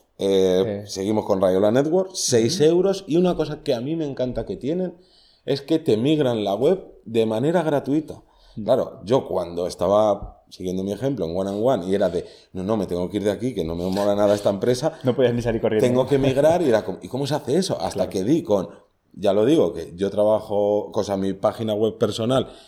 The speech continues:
Speaker 1: y la de Vivir de la Fotografía, lo
Speaker 2: Ujú.
Speaker 1: tenemos con Cedemon, y fue de, "Oye, ¿qué me pasa esto?". Y pues, esto pasó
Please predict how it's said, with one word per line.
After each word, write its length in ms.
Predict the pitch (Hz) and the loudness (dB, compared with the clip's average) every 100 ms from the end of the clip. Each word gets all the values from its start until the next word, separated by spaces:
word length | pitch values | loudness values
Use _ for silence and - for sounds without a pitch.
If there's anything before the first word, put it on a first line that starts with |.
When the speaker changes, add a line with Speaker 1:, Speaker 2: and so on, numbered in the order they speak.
| - _ | -20 _
Speaker 1:
y 80 | - | -4
la 120 | - | 0
de 60 | 185 | 2
Vivir 160 | 180 185 | 0 2
de 60 | 202 | 2
la 80 | 202 | 0
Fotografía, 500 | 110 110 113 170 160 | 0 0 0 0 -2
lo 80 | |
Speaker 2:
Ujú. 80 | 110 | -2
Speaker 1:
tenemos 260 | 87 90 98 | -4 -8 -6
con 200 | 113 104 | -4 -2
Cedemon, 460 | 113 107 117 160 - - _ _ _ - | 0 0 2 0 -4 -18 _ _ _ -4
y 140 | 120 | -2
fue 220 | 120 117 | 0 2
de, 80 | 104 | 2
"Oye, 260 | 113 170 175 | 2 2 2
¿qué 100 | 151 | 0
me 140 | 131 | 0
pasa 340 | 123 147 175 | -2 0 0
esto?". 240 | 160 - 87 | 0 -4 -8
Y 120 | 101 | -6
pues, 180 | 90 85 | -4 -8
esto 300 | - 110 92 | -4 -2 2
pasó 360 | 87 107 110 | 2 2 2